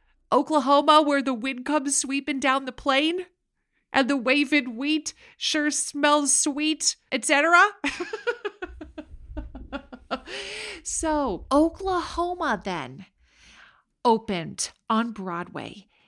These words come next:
in March of nineteen forty-three,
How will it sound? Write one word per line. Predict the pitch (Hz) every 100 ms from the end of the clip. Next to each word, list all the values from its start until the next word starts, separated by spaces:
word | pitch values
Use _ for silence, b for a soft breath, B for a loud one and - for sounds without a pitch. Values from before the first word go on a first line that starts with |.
| _ -
in | 220 185
March | 175 180 180 262 285 - -
of | 233
nineteen | 196 175 160 165 - - 202 190 196
forty-three, | _ - 180 160 156 156 156 - _ - - 180 160 131 139